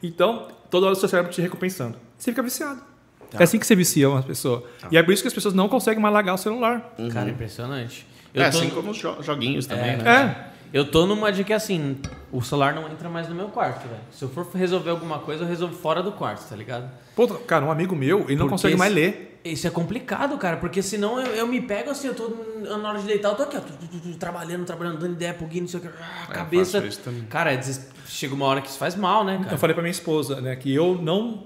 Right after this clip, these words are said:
Speaker 1: eu, eu quando eu abro o TikTok, eu, tipo, eu estipulo, vou ver vinte minutos.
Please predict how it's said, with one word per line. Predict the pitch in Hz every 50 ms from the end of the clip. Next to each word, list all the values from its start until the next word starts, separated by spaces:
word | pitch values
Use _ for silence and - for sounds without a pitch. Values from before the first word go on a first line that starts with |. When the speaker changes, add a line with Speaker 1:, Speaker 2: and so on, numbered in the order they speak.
| - -
Speaker 1:
eu, | - 143 139 139 - -
eu | 139
quando | - - 165
eu | 165 156
abro | 156 143
o |
TikTok, | 135 - - - - 147 143 156
eu, | 143
tipo, | 139 - - - 131 160 156 151 147
eu | 143
estipulo, | 139 135 - - - - 143 135 123
vou | 117 117 135 139
ver | 131 143 151 139
vinte | 123 160 165 - -
minutos. | 185 180 143 113 - - - - -